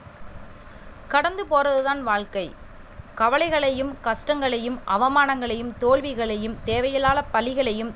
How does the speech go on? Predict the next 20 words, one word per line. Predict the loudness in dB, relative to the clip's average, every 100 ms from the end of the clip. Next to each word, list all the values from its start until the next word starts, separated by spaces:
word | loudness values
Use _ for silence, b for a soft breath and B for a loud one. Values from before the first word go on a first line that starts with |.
| 0
துரோகங்களையும் | 4 4 2 0 0 -2 -4 -2 0
ஏமாற்றங்களையும் | 2 2 0 -2 -2 -2 -4 -8 B B 4
கேளிக்கை | 4 4 -2 -2
பேச்சுகளையும் | -2 -2 -2 -2 -2 0
கடந்து | 2 2 0
போய்த்தான் | -2 -2 -2 0
வாழணும். | 2 2 2 -4 -6 -2
இதையெல்லாம் | 0 2 2 4
கடந்து | 2 2 2
போகாம | 2 6 4 2 -2 -2
ஒரு | 2
வாழ்க்கையை | 2 2 0 -2 0
வாழவே | 4 4 2 -2
முடியாது. | -4 0 0 0 -4 -12 -18 -18 -16 -16 -16 -16 -16 -16 -18 -18 -16 2
காய்ந்த | 4 4 2 0 0
கட்டையை | 0 0 2
கூட | 2 2
தொடர்ந்து | 2 0 -2 -2
தண்ணீரில் | 0 0 0
ஊற | 2